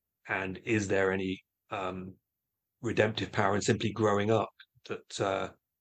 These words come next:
and leaving these things behind you? Um, and so there's this, there's a nature versus nurture argument going on with Jorg, and there's also the, the age thing going on.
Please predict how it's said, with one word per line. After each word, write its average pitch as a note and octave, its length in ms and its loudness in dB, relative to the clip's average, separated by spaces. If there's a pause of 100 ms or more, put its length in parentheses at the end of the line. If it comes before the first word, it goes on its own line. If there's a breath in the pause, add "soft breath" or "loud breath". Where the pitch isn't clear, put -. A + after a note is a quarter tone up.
and G#2 160 -6
leaving G2 300 -2
these G2 180 -6
things G#2 200 -6
behind G2 420 -4
you? F#2+ 160 -6 (720)
Um, F#2+ 460 -12 (1040)
and F#2+ 540 -4
so - 340 -4
there's G2 180 0
this, F#2+ 200 -6
there's G2 200 -4
a F#2+ 120 -2
nature G#2+ 400 0
versus G2 340 0
nurture G#2 680 0 (240)
argument G2+ 580 -2 (180)
going G2+ 260 2
on G2+ 140 0
with F#2+ 160 -4
Jorg, G#2 320 0 (120)
and G2+ 140 -2
there's G2 160 0
also G2 340 -2
the, F#2+ 380 -4
the G#2+ 140 -4
age F#2+ 320 -2
thing G2 200 -6
going F#2+ 300 -4
on. F#2+ 240 -4